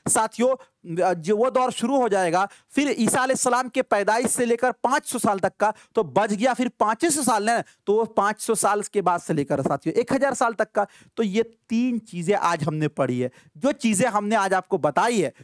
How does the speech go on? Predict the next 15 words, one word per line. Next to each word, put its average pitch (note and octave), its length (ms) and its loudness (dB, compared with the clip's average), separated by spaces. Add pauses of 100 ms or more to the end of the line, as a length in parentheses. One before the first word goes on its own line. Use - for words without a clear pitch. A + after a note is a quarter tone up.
(120)
उसको G3 240 -2
एक G3+ 200 0
बार G3+ 140 2
हम F#3+ 120 -2
रिपीट E3+ 320 -2
करेंगे। A#3 400 0 (220)
उससे G3 220 0
पहले G3+ 300 0
एक - 280 -4
अहम G3 240 -2
जानकारी E3 520 0 (140)
आपको D#3 300 -2
बता C#3+ 280 0
दूं C#3+ 120 -2
साथियों। B2+ 340 -6